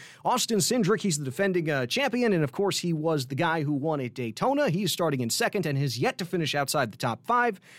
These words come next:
Daniel Hemrick will be rolling off in third. Brandon Jones in fourth. Jeb Burton starting in fifth has had three top fives to start the year for Cowlick Racing.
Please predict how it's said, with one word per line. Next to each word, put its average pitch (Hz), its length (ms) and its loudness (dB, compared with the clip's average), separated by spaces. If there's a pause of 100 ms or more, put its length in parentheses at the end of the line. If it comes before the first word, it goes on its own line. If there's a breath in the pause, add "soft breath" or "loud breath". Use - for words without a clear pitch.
(180 loud breath)
Daniel 262 360 2
Hemrick 220 340 2
will 151 60 -4
be 143 80 -2
rolling 151 320 0
off 139 200 -2
in 117 100 -6
third. 196 300 0
Brandon 113 320 -2
Jones 226 400 0
in 139 80 0
fourth. 240 320 0 (240 loud breath)
Jeb 277 320 0
Burton 262 340 0
starting 214 400 2
in 175 120 2
fifth 202 280 0
has 151 140 0
had 175 200 0
three 294 280 -2
top 233 320 0
fives 175 340 0
to 147 80 -6
start 151 320 -2
the 147 80 -4
year 156 300 0
for 135 100 -8
Cowlick 147 380 -2
Racing. 170 420 0